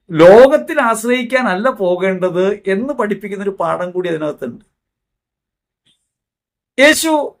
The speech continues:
ഈ അത്തിവൃക്ഷത്തെ ശപിക്കാൻ കാരണം എന്നാണ്. പലപ്പോഴും എനിക്കുണ്ടായൊരു സംശയം,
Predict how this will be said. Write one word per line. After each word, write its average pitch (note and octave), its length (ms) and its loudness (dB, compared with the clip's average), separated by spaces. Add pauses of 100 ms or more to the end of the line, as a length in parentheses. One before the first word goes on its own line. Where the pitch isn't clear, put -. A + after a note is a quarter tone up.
ഈ C#4 40 -10
അത്തിവൃക്ഷത്തെ C4+ 680 -2
ശപിക്കാൻ A3+ 680 -6
കാരണം D#3+ 240 2
എന്നാണ്. B2 300 -8
പലപ്പോഴും G3 400 -4
എനിക്കുണ്ടായൊരു A3+ 540 -2
സംശയം, F3 760 -6